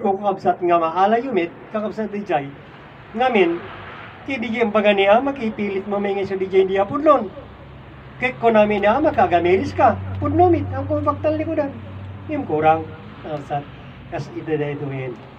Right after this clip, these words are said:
kakabsat. Iti pilpilit na, kakabsat, iti promised land. Ibagada nga ni Adan, nagkaputi piring nga daga. Kakabsat, ibagada nga ni Adan, anak iti Diyos.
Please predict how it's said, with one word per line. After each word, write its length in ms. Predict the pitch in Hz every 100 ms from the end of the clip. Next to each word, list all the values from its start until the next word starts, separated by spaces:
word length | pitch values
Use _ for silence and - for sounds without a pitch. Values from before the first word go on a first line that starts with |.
| -
kakabsat. 360 | - 123 - 107 - - - - - - - - - - - - - -
Iti 240 | 226 311
pilpilit 640 | 302 285 277 339 339 349 -
na, 240 | 302 277
kakabsat, 480 | 262 214 - 240 226
iti 160 | 196 202
promised 400 | 202 190 185 180
land. 240 | 202 175 - - - - - - - - - - - - - - - -
Ibagada 480 | 214 220 254 294 285 247
nga 80 |
ni 160 | 233 208
Adan, 320 | 185 220 226
nagkaputi 560 | 185 - 180 208 - 185
piring 320 | 185 196 165
nga 40 | 147
daga. 160 | 151 135 - - - - - - -
Kakabsat, 480 | 156 143 - 156 139 - - - - -
ibagada 640 | 190 185 175 196 202 208
nga 120 | 185 175
ni 80 | 160
Adan, 400 | 143 165 180 -
anak 320 | 151 170 -
iti 160 | 147 135
Diyos. 540 | 127 143 - -